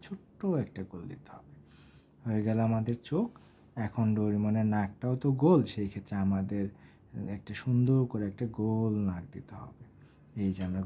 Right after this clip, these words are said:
গোল নাক দিলাম। এখন এই মাঝ বরাবর এইখান থেকে ছোট্ট একটা সোজা লাইন টানবা।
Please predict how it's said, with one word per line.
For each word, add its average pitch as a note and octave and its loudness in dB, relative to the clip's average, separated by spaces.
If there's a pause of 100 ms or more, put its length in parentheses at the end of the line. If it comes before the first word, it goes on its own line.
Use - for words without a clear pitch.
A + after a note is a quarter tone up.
গোল G#2 -2 (140)
নাক G2+ -4
দিলাম। A#2 -2 (720)
এখন G2+ -4 (1200)
এই G2 4 (200)
মাঝ G2 2 (100)
বরাবর A2 0 (120)
এইখান A2 -2
থেকে C#3+ -8 (160)
ছোট্ট - -20 (420)
একটা D#3+ -4 (540)
সোজা A#2 2 (160)
লাইন F#2 -2 (100)
টানবা। F2 -12